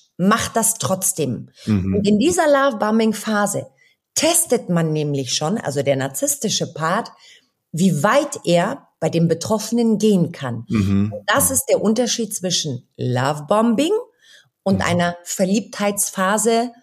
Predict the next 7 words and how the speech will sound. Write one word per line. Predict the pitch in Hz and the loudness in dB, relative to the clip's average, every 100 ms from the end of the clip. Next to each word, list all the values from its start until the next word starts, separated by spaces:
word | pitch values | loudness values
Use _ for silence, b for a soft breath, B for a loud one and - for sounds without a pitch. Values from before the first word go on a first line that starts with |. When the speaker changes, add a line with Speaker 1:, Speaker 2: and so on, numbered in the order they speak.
| b b _ _ | b b _ _
Speaker 1:
mit | 180 - | -4 -2
Speaker 2:
Verstehe. | |
Speaker 1:
einem | 185 175 214 - - | 0 0 0 -4 0
nicht-narzisstischen | 190 202 - 165 - - 135 - 139 - 143 | 2 2 -2 -4 -4 -6 -8 -8 -8 -6 -8
Anteil. | 127 127 - - 123 - _ | -8 -10 -10 -14 -14 -18 _
Speaker 2:
Verstehe. | - 95 - 98 92 90 - _ _ B B | -4 -4 0 0 0 -2 -14 _ _ B B
Wa-, | - | -4